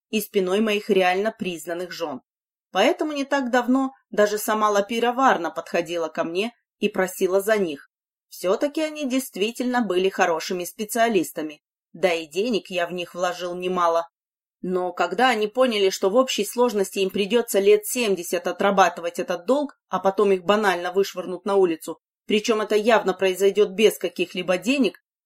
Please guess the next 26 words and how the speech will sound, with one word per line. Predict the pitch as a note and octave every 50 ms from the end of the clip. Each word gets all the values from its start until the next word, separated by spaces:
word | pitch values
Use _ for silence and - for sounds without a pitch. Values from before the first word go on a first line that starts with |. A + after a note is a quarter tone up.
| _ _ -
то | G3+ G3 G3 - _ -
тут | - D4 D#4+ E4+ D4+ B3+
же | A3+ B3+ C4
все | B3+ - - - A#3 B3 B3+
у | A3+ G3+
них | G3+ G#3+ A3+ G#3
в |
головах | E3+ F3+ F#3 F3+ F3+ F3+ G3+ G#3 -
встало | - - - F#3 F#3 F#3 F#3
на | F#3 F3+
место. | F3 E3+ D#3 D3 - - - - - _ _ _ _
Как | - B3 C4 C4 A#3
говорится, | A#3 A#3 G#3+ G3+ A#3+ C#4 C#4 - - B3+ B3 D3 - _ _
шарики | _ - - A#3 A#3+ A#3+ A#3+ A#3+ - A3 G#3
сошлись | - - G#3+ G#3 - - A#3 A#3 A3 -
с | - -
роликами, | B3 A3+ F#3 D#3+ D#3+ - - D3+ D3+ D3 - _ _ _ _ _ -
но | - E3
я | E3+ F#3+ C4 E4+ F#4
им | E4+ E4+
все | D#4 - E4 D#4
равно | C#4+ C4+ C4 B3 B3
пока | B3 A3+ G3 - F#3+ F#3+
что | - - F#3+
не | F3 F3+ F3
доверял. | E3 F3 E3 E3+ E3+ E3+ E3 D#3 D#3